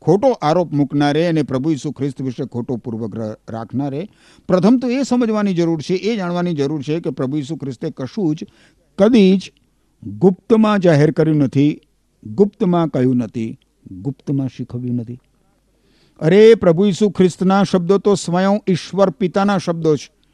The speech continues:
એની ઉપર વિશ્વાસ કરવાથી આપણું જીવન સુધરી શકે છે.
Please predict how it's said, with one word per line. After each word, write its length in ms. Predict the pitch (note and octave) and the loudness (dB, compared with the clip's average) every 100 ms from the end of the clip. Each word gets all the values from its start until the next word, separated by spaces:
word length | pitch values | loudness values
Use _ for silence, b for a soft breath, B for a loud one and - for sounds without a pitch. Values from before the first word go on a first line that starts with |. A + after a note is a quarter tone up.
| _ _ _ _ - | _ _ _ _ 0
એની 360 | D#3 E3+ F#3 C4 | 4 8 8 8
ઉપર 300 | A#3 A3+ G#3 | 6 2 0
વિશ્વાસ 440 | F#3+ F#3 F#3 - | -2 2 0 2
કરવાથી 580 | F3 D#3+ D3+ D3+ E3 F#3+ D3+ | -2 0 0 4 4 4 2
આપણું 320 | D3 D#3 D3+ - - - | 2 2 2 -2 -18 -14
જીવન 300 | A#2 D#3 C#3 | -4 2 2
સુધરી 380 | B2+ C3+ B2 C3+ | 2 -2 -2 -2
શકે 340 | C3+ B2 A2 | -4 -6 -8
છે. 140 | G#2+ | -12